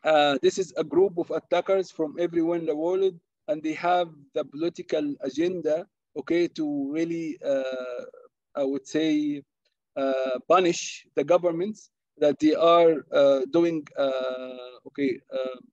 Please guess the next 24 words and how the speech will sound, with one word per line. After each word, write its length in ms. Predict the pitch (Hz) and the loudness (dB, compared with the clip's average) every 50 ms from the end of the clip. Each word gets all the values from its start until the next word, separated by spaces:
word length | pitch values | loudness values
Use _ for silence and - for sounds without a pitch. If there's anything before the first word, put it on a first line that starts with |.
| _ _ _ - | _ _ _ 0
malicious 380 | 147 170 175 - - 147 - - | 2 2 2 2 0 -4 -4 -6
stuff. 260 | 120 - - - 127 - _ _ _ _ _ _ _ _ _ _ | -10 -8 -6 -6 -6 -6 _ _ _ _ _ _ _ _ _ _
So, 160 | - - 160 156 151 151 151 151 147 147 147 147 | -6 0 2 4 4 6 4 4 4 6 8 8
um, 380 | 147 147 143 143 139 139 135 135 - _ | 8 8 6 4 2 -2 -4 -6 -10 _
so 140 | _ - 156 151 | _ -14 -12 -12
this 180 | 156 160 165 | -10 -4 -2
is 160 | 196 175 160 | -2 -2 0
what 200 | 151 160 170 160 | 2 2 2 2
is 120 | 160 151 - | 0 -2 0
hacktivism 520 | - 156 156 - - 143 - - - - - - - | 0 0 0 -2 -6 -10 -8 -8 -8 -8 -8 -10 -12
is 120 | - - | -14 -6
all 220 | - 147 156 143 | 0 2 4 4
about. 340 | 143 - 139 143 151 160 165 - _ _ _ _ _ _ | 4 4 6 6 4 4 2 -4 _ _ _ _ _ _
Is, 100 | - 139 | -8 -2
okay, 380 | 147 151 147 - - - 117 117 - | -2 -2 0 0 -2 -4 -4 -2 -2
I 80 | 143 | -2
see, 320 | 143 - - 185 190 190 190 | -2 -2 -4 -4 -2 -2 0
for 140 | - 180 170 | 0 0 0
example, 580 | 151 143 165 175 190 190 190 190 196 190 185 - _ _ _ _ _ _ | 0 2 0 2 2 2 2 2 2 2 2 -2 _ _ _ _ _ _
a 60 | - - | -14 -4
conflict 680 | - - 185 196 208 - 190 190 185 - _ _ _ _ _ _ _ _ _ _ _ _ _ _ _ _ _ _ _ | 0 2 2 2 0 -2 -4 -4 -4 -4 _ _ _ _ _ _ _ _ _ _ _ _ _ _ _ _ _ _ _
between 400 | - 143 - 143 - 185 185 180 | -8 -8 -6 -4 -2 -2 -2 -2
Israel 640 | 156 160 147 139 151 156 139 156 170 180 180 175 165 - | -2 -4 -4 -2 -2 -2 -2 0 0 0 -2 -2 -4 -6
and, 560 | 160 160 160 160 160 156 156 156 156 156 156 | -6 -6 -6 -6 -8 -10 -12 -12 -14 -16 -20